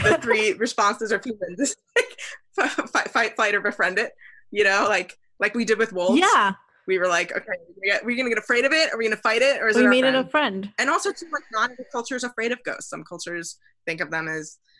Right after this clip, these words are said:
Speaker 1: um, you know, some, some societies see ghosts as, as buddies, you know,
Speaker 2: Yeah.
Speaker 1: that are
Speaker 2: Or, or both.
Speaker 1: A lot of different cultures have decided that fall is spooky time.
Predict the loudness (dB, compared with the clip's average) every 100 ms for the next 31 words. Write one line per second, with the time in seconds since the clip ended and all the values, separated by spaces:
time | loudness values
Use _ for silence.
0 | _ _ -10 -8 -8 -10 -12 -16 _ _
1 | _ _ -12 -8 -6 -8 -8 -8 -8 -6
2 | -2 -2 -2 -8 -14 -8 -6 -4 -4 -4
3 | -6 -8 -10 -8 -8 -8 -6 -6 -6 -10
4 | -16 -18 _ _ -6 -2 -2 -2 -6 -8
5 | -8 -14 _ _ _ 0 2 4 2 2
6 | 0 2 2 -2 -10 _ _ _ _ -12
7 | -12 -6 -2 2 2 0 -6 -8 -8 -10
8 | -6 -6 -6 -10 -16 _ _ _ _ _
9 | -10 -6 -6 -4 -4 -2 -2 -4 -6 -14
10 | _ -8 -8 -8 -12 -8 -6 -4 -4 -6
11 | -6 -8 -8 -6 -6 -8